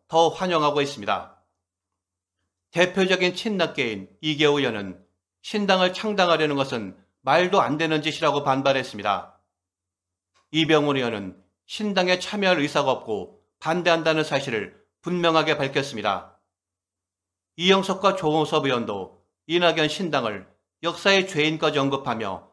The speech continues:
반대하고 있습니다. 원칙과 상식 사인방마저 이해할 수 없다며 고개를 내젓고 있는 처지입니다. 민주당 최대 계파인 더 좋은 미래 모임은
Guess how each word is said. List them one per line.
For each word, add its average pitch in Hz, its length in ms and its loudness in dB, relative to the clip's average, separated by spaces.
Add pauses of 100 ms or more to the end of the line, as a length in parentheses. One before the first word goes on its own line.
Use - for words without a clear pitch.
(100)
반대하고 139 500 2
있습니다. 104 520 -6 (1400)
원칙과 185 440 2
상식 190 400 -4
사인방마저 143 1080 -2
이해할 156 320 2
수 151 140 -4
없다며 113 520 -4 (260)
고개를 185 400 2
내젓고 151 400 0
있는 147 180 0
처지입니다. 113 760 -2 (1080)
민주당 185 480 2
최대 208 400 0
계파인 120 560 -2 (180)
더 165 220 0
좋은 165 240 0
미래 143 240 2
모임은 110 440 -6